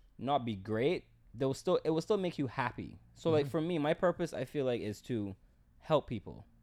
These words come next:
Speaker 2: Yes.
Speaker 1: right? And not, in not every aspect I'm gonna wanna, like, <laughs> I got a neighbor, right? This older gu-, older guy and his wife.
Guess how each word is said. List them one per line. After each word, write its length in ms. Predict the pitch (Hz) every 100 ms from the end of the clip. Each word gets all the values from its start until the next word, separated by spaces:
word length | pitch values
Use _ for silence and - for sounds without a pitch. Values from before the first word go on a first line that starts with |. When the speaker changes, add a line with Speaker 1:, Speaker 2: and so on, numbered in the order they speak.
| - -
Speaker 2:
Yes. 140 | 117
Speaker 1:
right? 220 | 123 151 - _ _ - - _ _ -
And 500 | 127 123 117 113 104 - - _ _ _ - - - - - -
not, 180 | 170
in 100 | -
not 140 | 190 -
every 320 | 156 151 160
aspect 400 | 131 135 139 -
I'm 140 | 120
gonna 160 | 120 110
wanna, 300 | 107 113 107
like, 180 | 98 90
<laughs> 580 | 147 - - - - -
I 60 | 127
got 120 | 135
a 40 |
neighbor, 340 | 104 98 92 90
right? 260 | 98 104 -
This 140 | 113 -
older 260 | 123 123
gu-, 140 | 107 107
older 240 | 131 156
guy 240 | 131 120 120
and 140 | 110
his 160 | 110 101
wife. 380 | 95 92 87